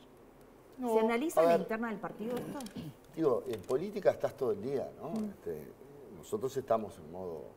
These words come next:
Speaker 1: veinticuatro horas. Yo, este, conozco mucho la realidad electoral del Uruguay.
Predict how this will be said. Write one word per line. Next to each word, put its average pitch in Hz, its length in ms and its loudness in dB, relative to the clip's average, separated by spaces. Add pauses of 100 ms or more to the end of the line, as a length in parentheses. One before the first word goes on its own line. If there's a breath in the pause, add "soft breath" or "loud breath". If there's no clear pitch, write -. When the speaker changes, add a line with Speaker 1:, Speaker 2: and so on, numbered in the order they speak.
(120)
Speaker 1:
veinticuatro 87 680 0
horas. 110 220 2 (2250 loud breath)
Yo, - 380 2
este, 101 460 -2 (160)
conozco 117 440 -2
mucho 110 360 -4
la 85 160 -4
realidad 87 580 -2 (340)
electoral 87 800 -2
del 82 180 -10
Uruguay. 123 580 2